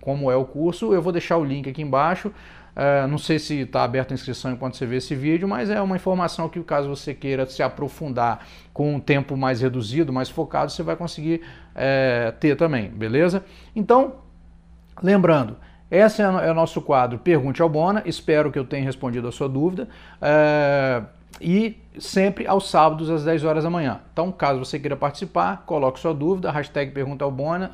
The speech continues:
em todas as minhas mídias sociais, que eu vou selecionar várias, vou colocar aqui e vou fazer a resposta pra você, beleza? Então, é... gostou?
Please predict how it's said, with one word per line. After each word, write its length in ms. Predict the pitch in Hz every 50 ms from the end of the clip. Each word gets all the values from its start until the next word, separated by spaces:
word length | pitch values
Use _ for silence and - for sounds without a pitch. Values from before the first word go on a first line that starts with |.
| - -
em 120 | 165 165
todas 280 | 156 - 165 165 151 147
as 100 | 143 135
minhas 220 | 143 143 135 127
mídias 320 | 123 135 135 135 127 123 -
sociais, 580 | - 139 - - 190 170 156 156 170 180 175 - - - - - - -
que 80 | - 190
eu 40 |
vou 100 | 175 175
selecionar 540 | 175 - 190 170 165 165 - 175 160 160 165
várias, 380 | 143 147 139 143 151 156 165 156
vou 180 | 127 151 165
colocar 360 | 151 - 151 151 139 143 143 131
aqui 280 | 131 - 143 156 170 175
e 100 | 175 156
vou 200 | 123 131 147 147
fazer 300 | - 170 147 131 135 143
a 40 |
resposta 560 | 139 147 139 - - 127 131 131 - - 143 139 - - - - - -
pra 120 | - 127 131
você, 400 | 139 147 - - - 107 101 - - - - -
beleza? 540 | - 120 117 117 147 185 214 202 220 202 202 - - - -
Então, 460 | 190 185 - 214 226 233 233 220 - - - -
é... 260 | - 156 156 156 151 143
gostou? 680 | 135 165 190 175 - - 185 180 202 214 214 214 -